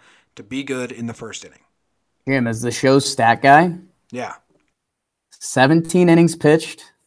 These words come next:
Speaker 2: thirty-one strikeouts.
Speaker 1: That's good, huh?
Speaker 2: Dude, that's, that's so crazy good.
Speaker 1: His
Speaker 2: Or ex-,
Speaker 1: hi-
Speaker 2: or excuse me, he pitched today. Eighteen innings pitched, thirty-three strikeouts.
Speaker 1: His pitching, like, results are the same as Hicks' batting.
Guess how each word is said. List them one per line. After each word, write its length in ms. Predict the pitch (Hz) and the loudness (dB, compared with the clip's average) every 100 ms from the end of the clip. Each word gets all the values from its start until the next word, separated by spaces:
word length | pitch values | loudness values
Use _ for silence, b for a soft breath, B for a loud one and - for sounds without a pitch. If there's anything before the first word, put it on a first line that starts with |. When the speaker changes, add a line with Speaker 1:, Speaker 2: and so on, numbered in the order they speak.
| - | -2
Speaker 2:
thirty-one 480 | 131 135 135 127 | 0 2 2 0
strikeouts. 840 | 123 - 110 107 - 98 95 - - _ _ _ - | -2 -4 -6 -6 -12 -14 -14 -16 -20 _ _ _ -12
Speaker 1:
That's 200 | 131 - | -12 -8
good, 240 | 143 120 | -6 -6
huh? 240 | 104 139 160 _ _ _ _ _ _ - | -10 -14 -14 _ _ _ _ _ _ -2
Speaker 2:
Dude, 180 | 139 | -2
that's, 360 | 120 151 214 - - _ _ - | 0 -2 -4 -10 -16 _ _ -4
that's 260 | 240 254 | -2 -2
so 640 | - - - - 254 294 269 | -6 -6 -6 0 4 4 2
crazy 640 | - - 226 277 320 233 | -2 -2 4 6 6 4
good. 420 | 147 120 107 101 - _ _ _ _ | 0 -2 -6 -8 -18 _ _ _ _
Speaker 1:
His 420 | - 196 233 - - - | -2 0 2 -2 -4 2
Speaker 2:
Or 60 | |
ex-, 140 | 165 160 | 2 4
Speaker 1:
hi- 140 | 135 | 4
Speaker 2:
or 80 | 196 | 4
excuse 440 | 190 - 240 254 | 2 -2 0 2
me, 160 | 185 120 | 0 -2
he 120 | 135 | -4
pitched 280 | 156 202 196 | -2 -4 -2
today. 380 | 220 240 127 - | 2 2 2 0
Eighteen 440 | 190 233 - 190 156 | 2 2 0 0 2
innings 280 | 143 135 | 0 -2
pitched, 340 | - 156 151 - | -2 -4 -4 -4
thirty-three 540 | 170 175 185 202 208 | -2 0 -2 -2 -2
strikeouts. 720 | 190 - 117 101 104 113 - _ | -2 -4 -6 -6 -14 -16 -20 _
Speaker 1:
His 280 | 156 180 | -6 -6
pitching, 640 | 185 - 165 185 190 208 190 _ | -6 -4 -4 -4 -6 -10 -14 _
like, 300 | 185 185 190 | 0 0 0
results 460 | 190 190 196 202 208 | -6 -4 -2 -4 -4
are 100 | 156 | -6
the 120 | 139 | -6
same 280 | 131 147 147 | -8 -8 -8
as 120 | 135 | -10
Hicks' 300 | 131 147 147 | -10 -12 -12
batting. 560 | 120 - 113 127 113 | -14 -12 -6 -6 -6